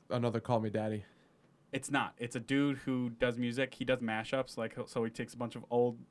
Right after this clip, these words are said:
Speaker 1: Call Her Daddy,
Speaker 2: songs
Speaker 1: sorry.
Speaker 2: and he kinda mixes them and, and puts them together. And he got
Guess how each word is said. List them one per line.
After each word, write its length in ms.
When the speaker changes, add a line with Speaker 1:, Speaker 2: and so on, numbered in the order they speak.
Speaker 1:
Call 180
Her 120
Daddy, 0
Speaker 2:
songs 340
Speaker 1:
sorry. 180
Speaker 2:
and 200
he 140
kinda 240
mixes 320
them 160
and, 180
and 220
puts 200
them 120
together. 440
And 100
he 100
got 300